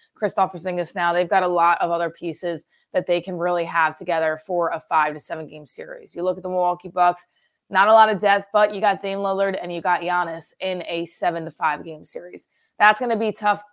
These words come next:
to beat any day of the week. Not only thinking that the Sixers can get it done in one game, but to go through a series with that. And you also got the Miami Heat as well,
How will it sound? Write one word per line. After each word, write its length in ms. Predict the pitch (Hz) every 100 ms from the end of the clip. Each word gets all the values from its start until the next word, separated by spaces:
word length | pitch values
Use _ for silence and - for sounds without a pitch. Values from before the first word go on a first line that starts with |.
| -
to 100 | 185
beat 320 | 202 196 175 -
any 260 | 185 196
day 240 | 180 180 175
of 100 | 160
the 80 | 160
week. 320 | 202 185 -
Not 240 | 202 214 - - _ _ _
only 260 | 214 226 233
thinking 280 | 226 220 208
that 80 |
the 80 | 185
Sixers 360 | - 233 202 180
can 120 | 185
get 140 | 175
it 140 | 180 170
done 340 | 185 185 185 - _ _ -
in 220 | 214 196
one 220 | 175 170
game, 360 | 175 196 254 247
but 200 | 208 208
to 100 | 208
go 220 | 208 214
through 160 | 226
a 80 | 202
series 560 | - - 196 202 220 214
with 180 | 240 -
that. 240 | 254 247
And 140 | 226 247
you 100 | 240
also 240 | 240 240
got 200 | 233 226
the 40 |
Miami 360 | 220 214 220 208
Heat 180 | 196 208
as 180 | 196 190
well, 360 | 202 214 185